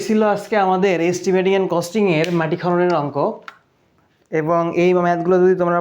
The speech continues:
পারো তাহলে এই অধ্যায়ের যতগুলো ম্যাথ আছে সবগুলো ইনশাল্লাহ সলভ করতে পারবা। তো তারপরে যদি তোমাদের কোনো ম্যাথে স-, সমস্যা থাকে তাহলে আমাদের ভিডিও ডেসক্রিপশনে আমাদের কমিউনিটি গ্রুপের লিংক দেওয়া আছে এবং আমাদের Facebook পেজ দেওয়া আছে। তো তোমরা চাইলে কমিউনিটি গ্রুপে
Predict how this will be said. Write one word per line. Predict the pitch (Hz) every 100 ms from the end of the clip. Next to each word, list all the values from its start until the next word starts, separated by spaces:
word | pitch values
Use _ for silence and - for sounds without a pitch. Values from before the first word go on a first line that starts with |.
| 170
পারো | 147 151 170 208
তাহলে | 165 156 160 160 160
এই | 160
অধ্যায়ের | 151 170 185 185
যতগুলো | 156 151 165 202 151
ম্যাথ | 135 131
আছে | 120 160 226 - - -
সবগুলো | - 151 147 170
ইনশাল্লাহ | 156 156 151 147
সলভ | 131 127
করতে | 123 120
পারবা। | 113 - - _ - - -
তো | 151
তারপরে | 170 180 214 214
যদি | 226 214
তোমাদের | 190 202 190
কোনো | 190 190
ম্যাথে | 180 165 170
স-, | 160 151 156
সমস্যা | 165 185 147
থাকে | 131 127 160
তাহলে | 156 147 147
আমাদের | 151 147 156 147
ভিডিও | 143 143
ডেসক্রিপশনে | 139 - 143 180 170 196 220 - _ _ _ _ _ 147
আমাদের | 151 156 151
কমিউনিটি | 165 165 170 165 151
গ্রুপের | 156 156 151
লিংক | 143 151 160
দেওয়া | 156 156
আছে | - 180 147
এবং | 147 143
আমাদের | 143 147 147
Facebook | 147 139 151 -
পেজ | 156 156
দেওয়া | 147 135 135
আছে। | 131 180 254 - - _
তো | - 185
তোমরা | 180 190
চাইলে | 190 175 185 170
কমিউনিটি | 165 175 170 156
গ্রুপে | 165 165